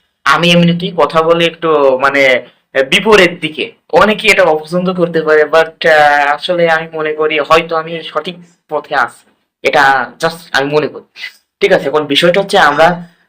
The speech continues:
সারা জীবন শুনে আসছি যে শিক-, ছাত্র শিক্ষককে সম্মান করবে। অবশ্যই,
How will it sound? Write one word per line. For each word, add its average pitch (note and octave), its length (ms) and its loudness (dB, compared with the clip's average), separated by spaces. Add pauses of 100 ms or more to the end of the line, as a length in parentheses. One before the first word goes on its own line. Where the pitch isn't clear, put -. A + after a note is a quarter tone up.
সারা F#3 440 0
জীবন F3 260 -2
শুনে D#3+ 280 -2
আসছি D#3 280 -4
যে E3+ 360 2
শিক-, - 600 -10
ছাত্র E3 340 -4
শিক্ষককে E3+ 420 -8
সম্মান B2 400 -8 (100)
করবে। - 280 -20 (640)
অবশ্যই, E3+ 300 -4